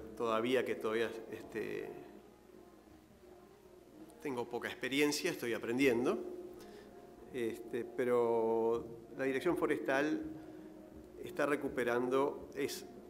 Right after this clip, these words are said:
por supuesto que tiene las tareas por ley de liderar, coordinar y planificar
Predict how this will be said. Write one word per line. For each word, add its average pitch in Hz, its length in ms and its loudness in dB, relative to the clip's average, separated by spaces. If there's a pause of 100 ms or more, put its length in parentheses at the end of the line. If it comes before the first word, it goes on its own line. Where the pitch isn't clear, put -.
por 127 100 -6
supuesto 156 400 4
que 113 220 0 (920)
tiene 147 540 4
las 120 160 -4
tareas 139 360 2
por 120 200 0
ley 123 160 6
de 127 100 4
liderar, 127 680 4
coordinar 123 520 2
y 135 80 0
planificar 123 760 2